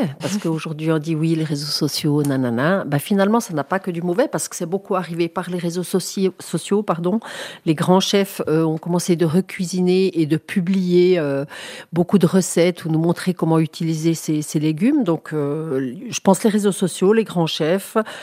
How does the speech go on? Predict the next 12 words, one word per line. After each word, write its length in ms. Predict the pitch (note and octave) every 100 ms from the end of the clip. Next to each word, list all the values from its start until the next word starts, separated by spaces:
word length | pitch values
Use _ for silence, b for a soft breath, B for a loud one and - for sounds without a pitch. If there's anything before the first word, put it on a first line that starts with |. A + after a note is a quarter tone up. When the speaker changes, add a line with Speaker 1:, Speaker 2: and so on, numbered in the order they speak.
| B
Speaker 1:
c'est 200 | - F#3+
une 140 | F3 E3+
mode, 520 | E3 F3 G3+ A#3+ A#3
c'est 180 | - F3
un 100 | D#3
nouveau 400 | F3 G#3+ G#3 G3+
goût, 300 | E3 G3 D#4 -
c'est 180 | E3
des 140 | C#3+ E3
goûts 160 | F3 -
qui 100 | -
sont 300 | - D3+